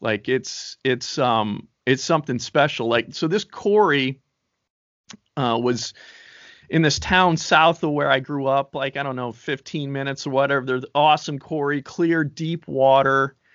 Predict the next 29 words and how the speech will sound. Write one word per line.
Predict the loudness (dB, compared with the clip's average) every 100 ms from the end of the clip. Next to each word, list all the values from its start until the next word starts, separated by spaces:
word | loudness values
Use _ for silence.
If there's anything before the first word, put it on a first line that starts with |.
| _ _ _ _ -2
And | 0 0 -2
someone | 0 2 2
had | -2 -4
stocked | -8 -2 2 4 2 -2
it | -6 -6 -6
with | -6 -6
some | -8 -10
smallmouth, | -8 -4 -2 -2 -4 -6 -8 -10 _ _ _
uh, | -6 -4 -4
from | -6 -6 -4
this | -6 -4
local | 0 0 0 -8
creek | -6 -2 -2 -2
running | -6 -4
by. | 0 0 2
It |
had | -2 -4
some | -6 -8 -8 -12
smallmouth | -8 -2 0 0 0 0
in | -2
it. | -2
They | -2
must | 0 0 0
have | -4
just | -4 -6
stocked | -2 0 0 -4
this | -12 -10
Cory | -4 -2 0 0 -2 -6 _ _ _ _ _ _ _
loaded | -4 4 6 6 6 4 2